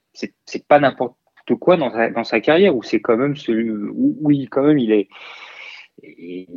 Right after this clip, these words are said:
on aura beau dire, évidemment, il y a le, le, le, la compétition avec Michael Jackson, mais au final, quand on, on voit en plus que après les, les, les médias spécialisés vont parler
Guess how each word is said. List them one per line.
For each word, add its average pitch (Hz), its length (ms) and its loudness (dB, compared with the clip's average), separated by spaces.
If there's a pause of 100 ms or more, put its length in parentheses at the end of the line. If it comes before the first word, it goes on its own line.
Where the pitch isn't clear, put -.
on 90 100 -12
aura 98 220 0
beau 123 140 4
dire, 147 220 8
évidemment, 120 560 2
il 117 80 0
y 101 40 2
a - 20 2
le, 95 160 -4
le, 98 200 -4
le, 95 440 -6
la 104 120 -4
compétition 107 520 -4
avec 107 100 0
Michael 113 280 -2
Jackson, 139 380 2
mais 113 140 0
au 104 100 0
final, 131 580 -2
quand - 200 -20
on, 104 140 -6 (140)
on 117 100 -14
voit 123 240 4
en 123 80 0
plus - 540 -14 (300)
que 117 280 2
après 113 320 2
les, 110 160 0
les, 92 340 -8 (560)
les - 300 -8
médias 107 320 0
spécialisés 117 640 2
vont 110 140 -6
parler 113 420 0